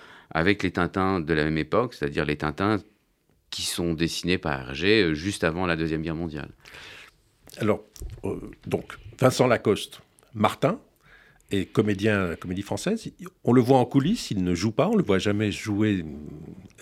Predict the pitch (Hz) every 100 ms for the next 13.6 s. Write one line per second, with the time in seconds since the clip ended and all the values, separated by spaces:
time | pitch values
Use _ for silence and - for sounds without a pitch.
0 | - 107 92 107 139 - 90 - 120 -
1 | 131 92 - 160 127 98 107 113 92 -
2 | _ - - - - 107 113 107 120 110
3 | 113 104 95 95 107 117 - 92 - 107
4 | 110 113 101 101 113 123 170 220 - -
5 | 90 117 _ - - - - - 135 -
6 | 127 117 110 - _ 117 110 101 139 -
7 | 104 104 107 101 123 131 - - 220 -
8 | - - 170 202 214 - - 127 131 139
9 | 214 240 151 123 170 - - 165 - 175
10 | 180 180 156 123 107 110 120 107 82 98
11 | 95 123 - - - 131 170 127 117 -
12 | - 139 127 85 76 69 - - - 139
13 | 185 110 95 104 104 117